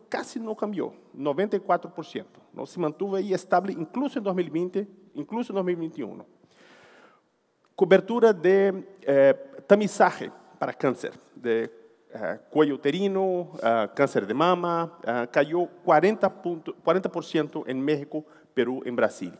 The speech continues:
En Chile, menos, diez por ciento. Despistaje de diabetes e hipertensión, eh, cayó entre veinticinco y treinta por ciento en Brasil y Chile. O sea, esto es un pasivo que va a generar la, la cuenta para cobrar a los servicios de salud, especialmente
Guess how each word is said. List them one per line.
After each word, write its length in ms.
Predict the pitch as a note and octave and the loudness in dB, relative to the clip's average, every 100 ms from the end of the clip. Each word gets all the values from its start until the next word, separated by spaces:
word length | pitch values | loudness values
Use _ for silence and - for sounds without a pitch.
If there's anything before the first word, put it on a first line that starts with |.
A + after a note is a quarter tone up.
| _ | _
En 100 | B2 | -14
Chile, 300 | C#3+ G3 B3+ - | -10 -8 -8 -8
menos, 380 | B2+ B2 F#2+ - | -6 -4 -6 -8
diez 120 | A#2+ - | -8 -8
por 120 | A#2+ | -12
ciento. 320 | - E2+ _ _ - - - - - - _ _ | -12 -16 _ _ -20 -20 -20 -20 -20 -20 _ _
Despistaje 720 | C3 E3+ - F#3+ - F#3 E3 | 4 4 4 -4 4 4 6
de 100 | E3+ | 2
diabetes 580 | D3+ D#3 D#3 E3+ E3+ - | 4 4 6 2 0 -4
e 40 | E3+ | -8
hipertensión, 760 | E3+ F3 F3 D3+ - - F#2 - - - | 0 0 2 -4 -4 -4 -4 -14 -20 -14
eh, 100 | G2+ | -12
cayó 380 | G2+ B2+ D#3+ D3 | -4 -2 0 -2
entre 220 | D3 D3+ | -2 -2
veinticinco 500 | C#3+ E3 D#3 F#3 F3 | -4 -4 -6 -6 -6
y 20 | |
treinta 220 | D#3+ D#3+ D#3+ | -6 -6 -6
por 140 | D3+ | -6
ciento 260 | - C#3+ D3 | -8 -8 -8
en 80 | |
Brasil 500 | C3+ C3 - D#3 D3 - | -2 -2 -2 -6 -6 -6
y 80 | B2+ | -8
Chile. 380 | - G2+ E2+ E2 _ _ _ _ | -6 -10 -10 -14 _ _ _ _
O 120 | A#2 | -4
sea, 260 | - C#3 - - - - _ | 2 4 2 -8 -20 -20 _
esto 220 | - F3+ A3+ | -4 -2 -4
es 60 | |
un 100 | C4+ | -2
pasivo 680 | D4+ - - F#3 F#3+ G2 - _ | -4 -6 -6 -6 -4 -6 -12 _
que 100 | - | -2
va 140 | D3 E3 | 0 0
a 40 | |
generar 560 | - A3 D3+ C#3 F#3+ F#3 | 0 -2 0 -2 -2 -4
la, 160 | E3 - - | -6 -8 -16
la 120 | B2+ | -18
cuenta 600 | - D#3+ E3+ G3 A3+ C4+ | -4 4 4 4 2 2
para 220 | - C#3+ | 4 2
cobrar 460 | C#3 B2+ A#2 D3 F3 | 2 0 2 2 0
a 80 | - | -4
los 160 | B2+ B2 | -6 -4
servicios 400 | A2+ A2+ - G#2+ | -4 -4 -8 -8
de 80 | |
salud, 360 | G#2 F#2+ A#2+ D#3 - | -2 -2 -2 -6 -2
especialmente 1000 | D#3 - - A3+ A#3+ F#3+ D3 D3 D3+ | -2 -2 0 0 2 -2 -2 -4 -6